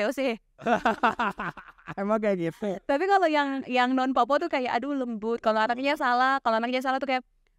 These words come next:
Speaker 1: "Jangan, Do, jangan. Kamu jangan." Tapi kalau Papua, "Eh,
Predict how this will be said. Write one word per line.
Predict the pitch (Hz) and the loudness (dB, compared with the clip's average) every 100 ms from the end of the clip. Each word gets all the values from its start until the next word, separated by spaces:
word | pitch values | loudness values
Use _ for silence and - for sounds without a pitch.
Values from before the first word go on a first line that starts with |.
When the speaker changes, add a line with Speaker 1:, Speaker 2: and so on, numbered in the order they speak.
| - | 0
Speaker 1:
"Jangan, | 240 254 311 320 | 0 2 0 0
Do, | 277 285 311 | 2 4 2
jangan. | 269 262 285 285 | 2 -4 -4 -8
Kamu | - - _ | -12 -20 _
jangan." | _ _ _ _ | _ _ _ _
Tapi | - 233 | -2 2
kalau | 233 | 2
Papua, | 226 247 294 | 0 -4 -8
"Eh, | _ _ - | _ _ -20